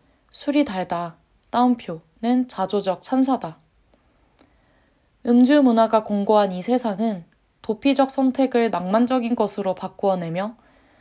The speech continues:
술을 인생에서 필수 불가결한 요소로 만들기도 한다. 대부분의 지역에서 포장마차는 불법임에도 불구하고 드라마나 영화 속 포장마차 장면은 꽤 낯이 익다.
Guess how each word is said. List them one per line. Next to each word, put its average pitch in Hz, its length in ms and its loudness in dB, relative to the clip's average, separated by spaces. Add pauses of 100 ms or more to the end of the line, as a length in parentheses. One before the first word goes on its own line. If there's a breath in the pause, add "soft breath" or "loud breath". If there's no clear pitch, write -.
(160 soft breath)
술을 285 320 2
인생에서 233 720 2
필수 339 400 -2
불가결한 190 640 0
요소로 180 380 -6
만들기도 180 560 -4
한다. 175 400 -10 (3000)
대부분의 262 580 4
지역에서 202 640 0
포장마차는 233 800 0
불법임에도 208 720 -2
불구하고 170 640 -6 (840)
드라마나 226 640 4
영화 185 240 0
속 - 240 -8
포장마차 269 540 0
장면은 185 580 -6
꽤 277 140 0
낯이 175 320 -4
익다. 165 420 -10